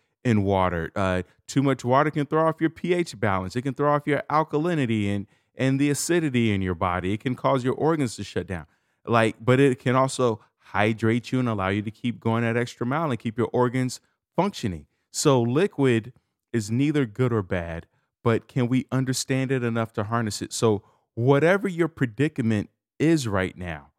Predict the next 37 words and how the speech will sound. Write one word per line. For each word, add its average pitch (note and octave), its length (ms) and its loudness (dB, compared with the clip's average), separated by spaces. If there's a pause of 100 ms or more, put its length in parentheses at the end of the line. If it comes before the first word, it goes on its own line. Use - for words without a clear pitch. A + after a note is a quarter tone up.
(260)
whether, C3+ 240 6
you C3 300 2
know, A#2+ 160 4
you, B2+ 180 0
you C3 180 -4
live C#3 180 0
in C3+ 60 -2
some A#2 200 -6
communist C3+ 580 -2
country, D#3 640 -4 (260)
uh, G2 500 2
you're, F#2+ 520 0
you're, G2+ 240 -2
maybe C3 480 -2
you're, G#2 240 0 (300)
uh, F#2 60 -2
you're F#2+ 200 -4
living D#3 320 0
with D3 160 -2
somebody C#3+ 540 0
who, A#2 360 0 (440)
um, F2+ 440 0
you're G#2+ 160 -4
just A#2+ 200 -2
like, A2 140 -4
"This B2+ 120 -8
person A#2+ 380 -2
is F#2 160 -4
evil," C3+ 500 0 (160)
or A#2 100 2
maybe E3 300 4
you D#3+ 160 0
feel C#3 300 0
that C3 180 -2
way A2+ 200 -2
about G2 300 -4
yourself. - 380 -14